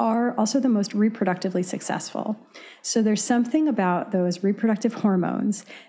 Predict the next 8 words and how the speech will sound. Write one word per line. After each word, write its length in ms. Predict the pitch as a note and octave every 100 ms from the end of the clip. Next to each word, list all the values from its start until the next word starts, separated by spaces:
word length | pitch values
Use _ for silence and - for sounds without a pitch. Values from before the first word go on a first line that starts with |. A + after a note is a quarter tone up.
| -
that 300 | G#3+ G#3 -
are 580 | G3+ G3 G3 F#3 F#3 - -
fueling 640 | - B3 D4+ C#4+ G3+ -
us 440 | E3 F3+ - -
to 160 | - -
keep 280 | - A#3 A3+
the 80 | F#3
peace 540 | - - F3 - -